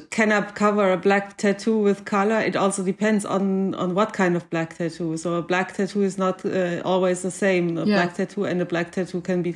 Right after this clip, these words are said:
Speaker 1: completely different.
Speaker 2: Yeah.
Speaker 1: Yeah, the, the black outlines of a thirty-year-old rose, uh, can all be more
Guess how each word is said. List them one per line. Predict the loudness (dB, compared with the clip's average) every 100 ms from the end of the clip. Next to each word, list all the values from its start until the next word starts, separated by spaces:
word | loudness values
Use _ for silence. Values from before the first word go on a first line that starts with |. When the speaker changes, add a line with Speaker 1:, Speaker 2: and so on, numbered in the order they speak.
| -4
Speaker 1:
completely | -2 0 0 -2 -4
different. | -6 -8 -6 -6 -2
Speaker 2:
Yeah. | 0 0 -2 -14 -20 -6
Speaker 1:
Yeah, | -2 0
the, | 0
the | 2
black | 2 2 2 2
outlines | 2 4 4 2 2
of | 0 2
a | 4 2 0
thirty-year-old | 0 2 2 2 2 2 2 0 0
rose, | 2 4 2 0 -2
uh, | 0 2 2 2 2 -2 -6 -14 -14 _ _ _ -4
can | -2 0
all | 0 0 0 -4 -12 -6
be | -2 0 0
more | 0 2 4 4 4 2